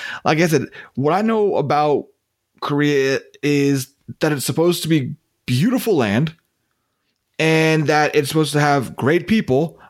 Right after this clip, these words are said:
I don't know 'cause I haven't been there, so I can go there and they can chop my hands off for, was it Thailand, I think it is, if you spit gum on the ground or something, you get, uh, your hand, you get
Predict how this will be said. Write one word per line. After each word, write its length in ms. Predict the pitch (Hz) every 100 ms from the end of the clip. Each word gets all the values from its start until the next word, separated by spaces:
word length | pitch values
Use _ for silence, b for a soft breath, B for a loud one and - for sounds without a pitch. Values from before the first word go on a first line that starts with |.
| B -
I 180 | 139
don't 460 | 135 120 143 147 -
know 220 | 139 139
'cause 120 | 147 147
I 40 |
haven't 220 | 156 143
been 200 | 110 131
there, 160 | 143 156
so 100 | 147
I 120 | 139
can 120 | 143
go 160 | 123 131
there 160 | 135 131
and 100 | 131
they 80 |
can 220 | 120 110 98
chop 220 | - 139
my 100 | 131
hands 280 | 120 131 127
off 220 | 131 131
for, 260 | 120 117 117 B B B B B B
was 120 | 143
it 120 | 104
Thailand, 360 | - - 143 160
I 60 | 165
think 160 | 175
it 60 | 170
is, 180 | 175 165
if 60 |
you 100 | 127
spit 340 | 117 - 123 117
gum 220 | 120 135
on 80 | 151
the 80 |
ground 260 | 147 151 160
or 40 |
something, 220 | 160 - 156
you 60 |
get, 160 | 139 110
uh, 120 | 113
your 200 | 98 107
hand, 300 | 117 123 123
you 120 | - 113
get 180 | 107